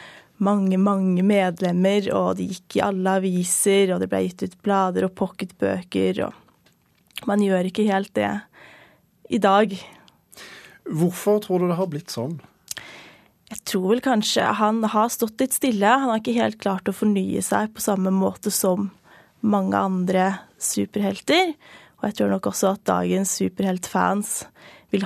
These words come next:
Speaker 1: ha litt mer action, litt mer duppeditter og teknologi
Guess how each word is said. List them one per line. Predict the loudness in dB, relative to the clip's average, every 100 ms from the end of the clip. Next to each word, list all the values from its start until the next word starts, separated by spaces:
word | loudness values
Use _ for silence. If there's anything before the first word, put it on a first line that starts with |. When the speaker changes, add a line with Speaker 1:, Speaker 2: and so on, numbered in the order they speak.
| -2
Speaker 1:
ha | 0 0
litt | -4 -8 _ -6 -2
mer | 0 2 0
action, | 0 -4 -4 2 4 4 2
litt | -2 -6 -4 0
mer | 2 2 2 2
duppeditter | -2 -10 -8 -4 -4 -4 -2 0 0
og | -2
teknologi | -4 -2 0 0 2 2 2